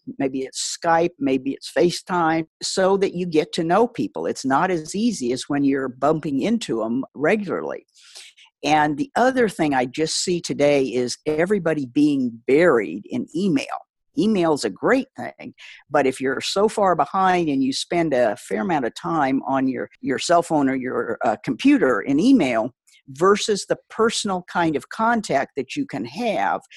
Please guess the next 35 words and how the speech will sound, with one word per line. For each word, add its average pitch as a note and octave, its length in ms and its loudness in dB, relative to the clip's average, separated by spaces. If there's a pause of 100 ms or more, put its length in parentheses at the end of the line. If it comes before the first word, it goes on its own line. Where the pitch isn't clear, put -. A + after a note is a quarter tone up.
(280)
you're D#3 160 2
gonna F#3+ 220 -2
lose E3+ 320 0
out D#3 260 2
on C3 100 -2
building C3+ 400 -2
relationships. B2 880 -2
And A2+ 140 -6
what C#3 140 0
I've D3 180 0
been C3 180 -4
advising C3+ 640 0
lately, C3+ 480 -2
I've A#2 120 -4
been B2 160 -6
several C3+ 340 -4
different B2 340 -8
places D3+ 480 0
where B2+ 140 -6
this B2 240 -10
has G2 120 -12
come C3 280 -4
up, G3+ 200 4 (640)
is E3 240 4
that D#3 140 2
as C#3 100 -2
a A#2 60 -4
pharmacy, G3 640 0
you C#3+ 320 2
ought F3+ 120 4
to F3+ 200 0
agree D3 540 0
among D3 280 2
yourselves C3 720 0
about, B2+ 460 2